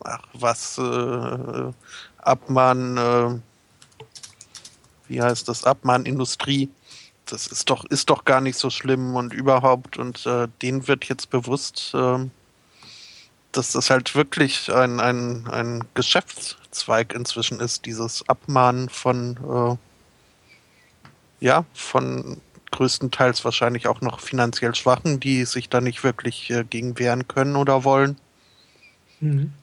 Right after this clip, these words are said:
Speaker 1: Und das finde ich mal gut, wenn das jetzt auch, äh, Leuten bewusst wird, die vorher vielleicht ein bisschen skeptisch waren.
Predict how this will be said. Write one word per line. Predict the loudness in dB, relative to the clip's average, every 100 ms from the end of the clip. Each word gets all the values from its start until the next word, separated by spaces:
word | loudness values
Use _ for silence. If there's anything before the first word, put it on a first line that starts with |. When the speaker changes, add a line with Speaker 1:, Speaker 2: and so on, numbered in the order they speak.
| _
Speaker 1:
Und | -2 -2 -2 _ _
das | -4 -2
finde | 0 2
ich | 4
mal | 4 2
gut, | 0 -2 0
wenn | -2
das | -2 -2
jetzt | -4 2
auch, | 0 2 2 4 2
äh, | -2 _ _ _ _ _ _ _ _ _ _ _ _ _ _ -14
Leuten | -2 4 6 4 2
bewusst | 2 2 0 -4 -2
wird, | -2 -2 -8 -10 -10
die | -10
vorher | -2 2 2
vielleicht | 2 0 0 -2
ein |
bisschen | -4 -2 -4
skeptisch | 0 0 0 -2 2
waren. | 2 2